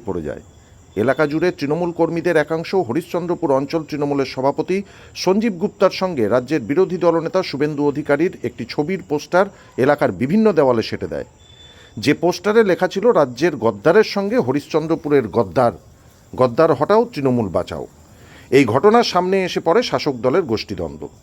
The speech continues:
ব্লক নেতৃত্ব সঞ্জীব গুপ্তার সঙ্গে শুভেন্দু অধিকারীর এই ছবি নিয়ে অসন্তোষ প্রকাশ করে,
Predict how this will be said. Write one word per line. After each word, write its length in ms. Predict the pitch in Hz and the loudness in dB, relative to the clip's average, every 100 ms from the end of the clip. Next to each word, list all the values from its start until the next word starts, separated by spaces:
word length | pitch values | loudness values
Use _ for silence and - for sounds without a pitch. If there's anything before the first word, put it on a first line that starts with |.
| _ - - | _ -20 -8
ব্লক 280 | 82 117 - | 2 2 2
নেতৃত্ব 460 | 156 - 165 190 | -6 -4 -6 -2
সঞ্জীব 360 | 185 139 139 180 | -4 -2 -2 -2
গুপ্তার 340 | 156 175 175 | -2 -2 0
সঙ্গে 340 | 170 175 180 220 | -2 -2 -2 -2
শুভেন্দু 420 | - 117 156 151 | -2 -2 -2 -2
অধিকারীর 440 | 147 139 156 175 196 - | -4 0 0 2 0 2
এই 180 | 190 | 2
ছবি 280 | 226 196 196 | 2 -2 -2
নিয়ে 140 | 175 156 | -2 0
অসন্তোষ 540 | 127 - 123 120 - | 0 -2 -4 -4 -6
প্রকাশ 340 | - 98 92 | -6 -6 -6
করে, 200 | - 78 | -6 -10